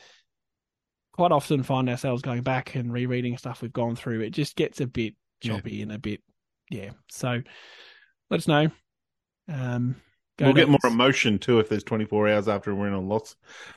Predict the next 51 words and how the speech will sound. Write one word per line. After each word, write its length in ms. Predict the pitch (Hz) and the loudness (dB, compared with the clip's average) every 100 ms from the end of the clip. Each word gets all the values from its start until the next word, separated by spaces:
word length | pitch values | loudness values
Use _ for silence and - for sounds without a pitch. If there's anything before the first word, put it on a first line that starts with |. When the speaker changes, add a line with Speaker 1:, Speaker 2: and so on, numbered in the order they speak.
| - | 2
Speaker 2:
Like, 120 | - | 6
Speaker 1:
Yeah, 80 | 185 | 8
Speaker 2:
three 100 | 165 | 8
Speaker 1:
I'm 120 | 139 | 8
Speaker 2:
days 100 | 120 | 8
Speaker 1:
a 40 | - | 8
Speaker 2:
later, 180 | 117 117 | 8 10
Speaker 1:
big 80 | |
Speaker 2:
we're 100 | - | 10
like, 220 | 107 104 - | 10 8 6
Speaker 1:
advocate 80 | 123 | 6
of 40 | |
Speaker 2:
"Nah, 60 | 127 | 8
what 60 | 127 | 6
Speaker 1:
recording 280 | 123 147 139 | 6 4 4
Speaker 2:
happened 200 | 143 139 | 6 4
Speaker 1:
it. 20 | |
Speaker 2:
again?" 200 | 135 147 | 4 4
After, 420 | 127 135 123 131 | 4 2 0 0
you 220 | 117 135 | -2 -2
can't 180 | 120 143 | 2 2
remember. 300 | 117 131 95 - _ - | 2 2 0 -2 _ -12
Speaker 1:
I'm 140 | 160 | -6
a 60 | 160 | -4
big 160 | 151 143 | -2 -2
advocate 320 | 131 131 127 | -4 -8 -12
of 80 | 120 | -12
recording 340 | 123 127 123 | -6 -6 -4
immediately 720 | 120 127 135 135 127 120 120 | -4 -2 0 0 0 -2 -4
after 280 | 117 117 143 | -4 -6 -8
the 80 | 120 | -4
game. 320 | 123 113 123 - - - - _ _ _ - | -2 -2 -6 -10 -20 -20 -20 _ _ _ -2
Nathan's 720 | 180 175 160 - 135 120 - - | 4 4 4 2 0 0 -4 -8
content 380 | - 135 131 160 | -2 0 4 4
Speaker 2:
I'll 80 | |
Speaker 1:
would 40 | 123 | 4
Speaker 2:
be 60 | |
Speaker 1:
go 60 | 117 | 4
Speaker 2:
drunk, 300 | 123 110 - | 4 4 0
so 100 | 139 | 2
Speaker 1:
through 20 | |
Speaker 2:
that 100 | 139 | 4
Speaker 1:
the 100 | 120 | 4
Speaker 2:
wouldn't 200 | 120 107 | 2 0
work. 180 | 107 104 | 0 -2
Speaker 1:
roof 320 | 123 - - - | -2 -6 -14 -14
if 220 | 143 - | -16 -12
we 80 | 110 | -10
did 160 | - | -8
that. 220 | 123 156 - - | -6 -8 -10 -4
Um, 600 | 170 151 147 139 131 123 | 2 6 6 6 2 0